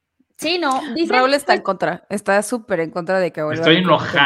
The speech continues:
Speaker 3: enojadísimo,
Speaker 1: Ah, no.
Speaker 3: así.
Speaker 1: Es que yo no entiendo, o sea, cómo Mick Schumacher, cómo Nico Hülkenberg puede ser mejor opción que Mick. A pesar de que Mick estrelló el coche en muchas carreras, lo reconozco, y si Haas tiene ese argumento, ok,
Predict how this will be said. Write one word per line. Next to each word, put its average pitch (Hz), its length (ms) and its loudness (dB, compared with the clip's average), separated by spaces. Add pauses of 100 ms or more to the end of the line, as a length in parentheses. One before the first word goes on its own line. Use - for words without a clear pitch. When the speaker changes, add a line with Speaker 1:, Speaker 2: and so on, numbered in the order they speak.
(120)
Speaker 3:
enojadísimo, 240 380 2
Speaker 1:
Ah, - 40 -4
no. 110 80 -12
Speaker 3:
así. 113 280 -14 (380)
Speaker 1:
Es 247 180 2
que 294 140 -4
yo 294 140 0
no 294 80 -2
entiendo, 294 480 2
o 247 40 -6
sea, 208 380 -4
cómo 247 240 -4
Mick 262 180 -6
Schumacher, 269 640 -4
cómo 277 240 -2
Nico 294 380 -6
Hülkenberg 254 520 -8
puede 226 200 -6
ser 190 180 -8
mejor 202 240 -8
opción 214 480 -10 (380)
que 202 120 -8
Mick. 180 380 -12
A 226 80 0
pesar 247 280 -4
de 254 120 -2
que 320 80 -6
Mick 285 320 -6
estrelló 262 400 -4
el 240 120 -6
coche 247 420 -4
en 247 100 -4
muchas 220 320 -8
carreras, 254 400 -2
lo 262 100 -4
reconozco, 220 540 -8
y 294 60 -6
si 254 140 -10
Haas 208 200 -4
tiene 214 180 -6
ese 233 100 -4
argumento, 226 520 -4
ok, 208 140 -10